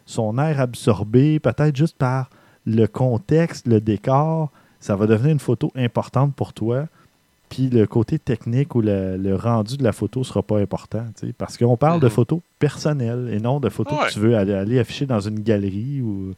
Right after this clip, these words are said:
Speaker 1: tu sais, euh, un truc comme ça. Enfin,
Speaker 2: Non,
Speaker 1: ça,
Speaker 2: non, je sais bien.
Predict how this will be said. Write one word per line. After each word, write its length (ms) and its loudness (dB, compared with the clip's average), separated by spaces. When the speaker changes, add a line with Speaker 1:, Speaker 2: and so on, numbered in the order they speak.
Speaker 1:
tu 180 -6
sais, 60 -8
euh, 260 -10
un 40 -10
truc 220 -12
comme 200 -6
ça. 140 -10
Enfin, 260 4
Speaker 2:
Non, 80 -6
Speaker 1:
ça, 100 4
Speaker 2:
non, 60 -2
je 80 -10
sais 80 -12
bien. 80 -6